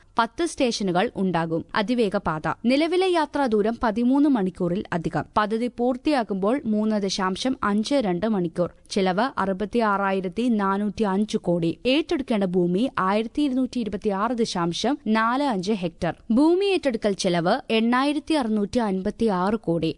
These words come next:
പദ്ധതി പൂർത്തിയാവുന്നത് രണ്ടായിരത്തി ഇരുപത്തിനാലിൽ. യാത്രാ സമയം തിരുവനന്തപുരം മുതൽ കൊല്ലം വരെ ഇരുപത്തിനാല് മിനിറ്റ്, കോട്ടയം വരെ ഒരു മണിക്കൂർ മൂന്ന് മിനിറ്റ്,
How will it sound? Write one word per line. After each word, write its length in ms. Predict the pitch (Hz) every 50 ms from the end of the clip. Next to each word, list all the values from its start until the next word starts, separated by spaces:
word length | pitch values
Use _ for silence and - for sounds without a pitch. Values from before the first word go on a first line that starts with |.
| _ _ -
പദ്ധതി 380 | 208 208 180 220 220 214 262 -
പൂർത്തിയാവുന്നത് 840 | - 240 240 247 247 247 - 302 294 269 226 202 196 190 175 196 226 247
രണ്ടായിരത്തി 600 | 220 196 185 190 190 185 185 185 185 180 - 240
ഇരുപത്തിനാലിൽ. 500 | 240 196 214 202 220 - 202 185 175 165 160 160 160 143 - - - 233
യാത്രാ 400 | 240 254 262 285 - - 349 392 392 -
സമയം 340 | - 254 208 180 185 233 262 -
തിരുവനന്തപുരം 720 | - 277 262 294 311 311 339 311 339 311 330 320 285 262 - - _ -
മുതൽ 260 | 214 196 190 196 240 269 262
കൊല്ലം 360 | - 247 208 208 220 247 254 220
വരെ 180 | 208 196 214 226
ഇരുപത്തിനാല് 600 | 208 190 202 233 226 - 247 226 214 202 190 175
മിനിറ്റ്, 340 | 170 160 160 - - 180 - - - _ _
കോട്ടയം 480 | - 240 233 240 240 - - 330 311 269
വരെ 240 | 240 196 220 269 294 - - -
ഒരു 200 | 240 233 277 277
മണിക്കൂർ 480 | 277 269 220 208 196 - 240 262 269 240
മൂന്ന് 280 | 226 208 202 202 196 180
മിനിറ്റ്, 220 | 170 160 160